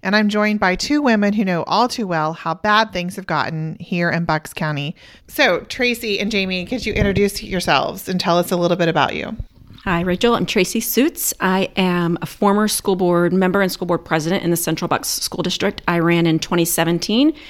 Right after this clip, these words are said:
Speaker 2: and served a four-year term until twenty twenty-one. I did not seek re-election, um, but governed through the pandemic.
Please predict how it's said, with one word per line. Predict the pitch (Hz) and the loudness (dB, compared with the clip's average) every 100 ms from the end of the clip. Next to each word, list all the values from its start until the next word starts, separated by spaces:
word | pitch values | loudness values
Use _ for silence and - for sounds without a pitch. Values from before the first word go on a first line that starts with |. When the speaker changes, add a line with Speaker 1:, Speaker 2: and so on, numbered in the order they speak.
| - - | -20 -4
Speaker 2:
and | 175 | -2
served | 165 196 165 | 2 2 2
a | |
four-year | 160 170 180 170 | 0 2 4 4
term | 165 - 165 | 2 2 2
until | 160 - | 2 0
twenty | - - 156 | -2 0 0
twenty-one. | 160 170 165 165 170 - | 0 0 2 4 2 2
I | |
did | 165 | 2
not | 165 160 | 2 2
seek | - 196 - | -2 -6 -2
re-election, | 233 214 214 220 - 311 392 - - - - | 0 2 2 0 2 2 0 -8 -18 -8 0
um, | 170 165 | 2 2
but | 160 | 0
governed | 156 156 156 160 | -2 2 0 0
through | 175 156 160 156 | -2 0 2 2
the | 165 | 0
pandemic. | 185 156 151 139 214 - | -2 0 0 2 2 0